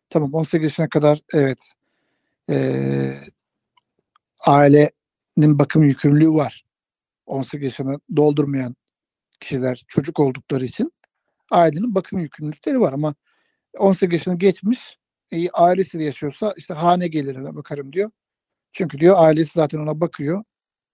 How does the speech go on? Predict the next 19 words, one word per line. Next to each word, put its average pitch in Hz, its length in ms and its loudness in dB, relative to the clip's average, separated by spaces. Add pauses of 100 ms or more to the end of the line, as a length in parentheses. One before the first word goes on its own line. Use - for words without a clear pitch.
(100)
O 160 100 -2
zaman 170 260 0
ben 170 80 2
ona 170 280 -4
şey 170 260 -4
vermem 156 420 0
diyor. 120 160 -16 (640)
Ama, 190 280 0 (240)
e, 180 60 -4 (800)
yani 147 240 -6
bir 165 80 0
önce 185 300 4
de 190 160 0 (420)
değinmeye 175 380 0
çalıştığım 226 460 -4
gibi 143 200 0 (680)
işte 151 200 -8
başka 180 300 2
ülkelerde, 180 640 2